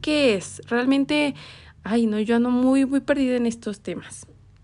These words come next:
Ay, mira, no, no te preocupes, yo ahorita te lo respondo. Mira, estudia la manera en la que el ejercicio de alta, altera más bien la, la función y la estructura.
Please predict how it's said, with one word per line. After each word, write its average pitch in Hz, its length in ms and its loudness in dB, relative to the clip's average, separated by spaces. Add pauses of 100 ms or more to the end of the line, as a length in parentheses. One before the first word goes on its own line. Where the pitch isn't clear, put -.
(800)
Ay, 240 160 -4
mira, 247 180 0
no, 277 140 4
no 302 140 -2
te 330 80 -4
preocupes, 220 760 -6
yo 214 140 0
ahorita 220 240 -2
te 277 100 0
lo 226 100 -2
respondo. 190 580 -8 (460)
Mira, 185 360 0 (520)
estudia 277 960 0
la 202 140 -2
manera 208 540 -2
en 220 120 -2
la 185 140 -8
que 190 680 -4
el 196 120 -4
ejercicio 233 800 -2
de 208 160 -2
alta, 190 840 -6 (680)
altera 233 480 2
más 202 220 -6
bien 190 320 -6
la, 190 320 -10
la 196 120 -6
función 196 580 -6
y 202 60 -8
la 190 80 -10
estructura. 202 640 -6